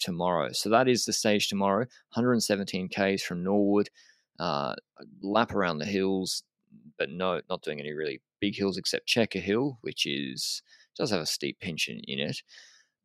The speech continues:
And then they do the corkscrew, two point four Ks, eight point five percent roughly, with a very steep section through the switchbacks,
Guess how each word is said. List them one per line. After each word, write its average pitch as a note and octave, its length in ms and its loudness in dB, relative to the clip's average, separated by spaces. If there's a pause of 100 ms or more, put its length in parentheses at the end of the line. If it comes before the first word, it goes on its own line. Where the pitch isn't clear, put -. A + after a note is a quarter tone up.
(160)
And G#2 200 6
then G#2+ 180 8
they G#2+ 140 8
do A#2 120 6
the B2+ 120 2
corkscrew, D3 600 4 (220)
two C#3 160 2
point C#3 220 0
four A#2+ 160 6
Ks, G#2+ 500 2
eight G#2 140 0
point G#2 220 -2
five A2+ 520 2 (360)
percent A#2+ 400 0
roughly, A#2+ 580 0
with - 160 -2
a F#2+ 60 -2
very G#2 280 4
steep G2+ 400 0
section G#2 480 0
through G#2 460 2
the - 220 -4
switchbacks, - 880 0